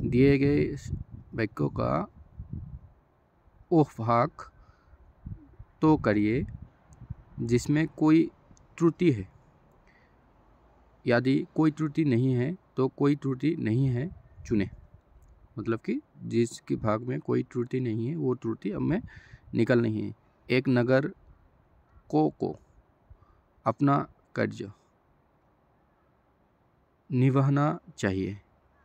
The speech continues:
कोई त्रुटि नहीं है, मतलब कि ये शब्द है, इसे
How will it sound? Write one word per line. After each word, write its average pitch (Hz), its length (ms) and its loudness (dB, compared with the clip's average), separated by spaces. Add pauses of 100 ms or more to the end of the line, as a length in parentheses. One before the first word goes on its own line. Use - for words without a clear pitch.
(440)
कोई 143 180 6
त्रुटि 147 480 -4
नहीं 110 320 -2
है, 95 140 -6 (160)
मतलब 117 280 -4
कि 135 60 0
ये 127 100 2
शब्द 120 320 -4
है, 143 220 -2 (180)
इसे 151 300 -2